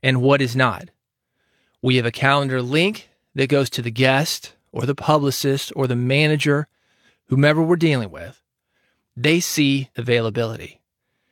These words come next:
If they don't jump on something and it gets taken, it doesn't book. We do not get double booked because of this calendar.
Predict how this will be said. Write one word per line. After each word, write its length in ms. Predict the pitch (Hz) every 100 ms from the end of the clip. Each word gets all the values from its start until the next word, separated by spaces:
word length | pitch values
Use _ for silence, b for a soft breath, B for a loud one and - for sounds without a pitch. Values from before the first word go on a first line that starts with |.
| _ _ _ _ _
If 120 | - 117
they 100 | 110
don't 220 | 123 123
jump 240 | 143 156
on 120 | 170
something 500 | 160 180 180 190 196 - _ _ _ _ -
and 100 | 127
it 60 |
gets 220 | 123 120
taken, 460 | - 165 175 226 214 _ _ _ _ _ _ _ _ _ _
it 180 | 143 139
doesn't 380 | 139 139 131 113
book. 260 | 120 101
We 140 | - 131
do 160 | 135
not 360 | 127 131 139 127
get 240 | 143 120
double 300 | 117 131 123
booked 500 | 110 123 135 117 - _ _ _ _ -
because 340 | 120 127 113
of 80 | 117
this 140 | 110
calendar. 480 | - 127 110 95 -